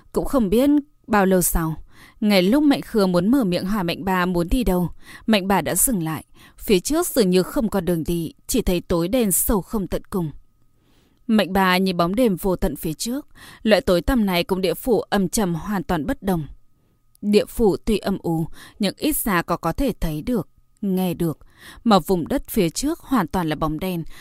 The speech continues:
tựa như bị người dùng búa đem địa phủ bổ thành hai nửa, hoàn toàn tách biệt thành hai thế giới.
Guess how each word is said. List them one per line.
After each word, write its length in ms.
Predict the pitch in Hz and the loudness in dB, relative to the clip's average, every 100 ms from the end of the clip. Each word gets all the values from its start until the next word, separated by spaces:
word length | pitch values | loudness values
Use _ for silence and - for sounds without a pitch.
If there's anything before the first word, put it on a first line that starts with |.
| - - | -12 -2
tựa 120 | 185 | 0
như 240 | 208 196 | 2 2
bị 140 | 190 180 | 0 0
người 500 | 202 190 185 165 151 - | 0 2 4 2 -2 -12
dùng 420 | - 214 180 156 | 0 2 2 0
búa 220 | 170 165 | 0 2
đem 260 | 214 277 190 | 2 0 2
địa 140 | 185 | 0
phủ 260 | 170 226 180 | -2 0 0
bổ 320 | - 202 175 | 0 0 2
thành 200 | 170 165 | 0 -4
hai 200 | 160 190 | -4 -2
nửa, 260 | 175 175 143 - - - | -2 -2 -4 -10 -20 -10
hoàn 280 | - 220 165 | 0 0 0
toàn 200 | 196 156 | -2 -2
tách 240 | 269 - | -6 -4
biệt 240 | 220 175 - - | -2 -2 -2 -6
thành 200 | 208 151 | -4 -4
hai 240 | 160 175 | -6 -6
thế 160 | - 156 | -6 -6
giới. 340 | 170 151 185 | -6 -6 -8